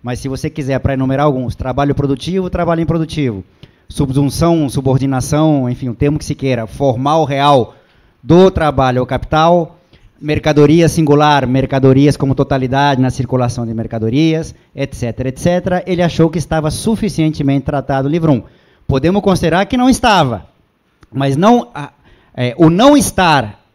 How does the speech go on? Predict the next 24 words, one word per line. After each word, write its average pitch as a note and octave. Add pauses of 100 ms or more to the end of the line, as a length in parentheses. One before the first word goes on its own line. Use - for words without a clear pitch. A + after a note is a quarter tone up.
o C#3
capítulo F3
seis D#3
inédito C3
no B2+
livro B2
um, G#3
não G#3
é G#3
porque G3+
ele F3+
tenha D3+
decidido D3+
que F#3+
aqui, G3+ (320)
de D#3
fato, G3
tava F3+
a E3
teoria D#3+
correta F#3
e F3
não D#3
lá. B2+